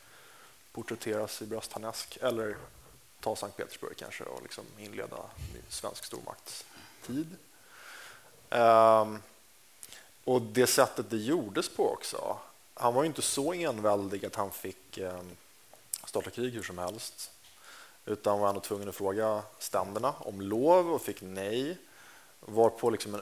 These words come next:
en, en operakostymör fick, fick sy upp lite kosackuniformer som svenska soldater tog på sig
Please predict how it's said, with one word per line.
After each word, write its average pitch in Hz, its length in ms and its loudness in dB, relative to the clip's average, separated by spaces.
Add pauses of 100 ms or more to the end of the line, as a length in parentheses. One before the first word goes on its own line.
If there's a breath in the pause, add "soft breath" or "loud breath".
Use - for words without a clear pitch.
(160)
en, 117 180 -6
en 117 160 -8
operakostymör 131 1300 -2
fick, - 500 -10 (720)
fick - 260 -8
sy 160 260 -4
upp - 220 -8
lite 98 180 -12
kosackuniformer - 1300 -6
som 104 180 -10
svenska 113 460 -4
soldater 101 520 -2
tog - 240 -10
på - 200 -8
sig 104 280 -4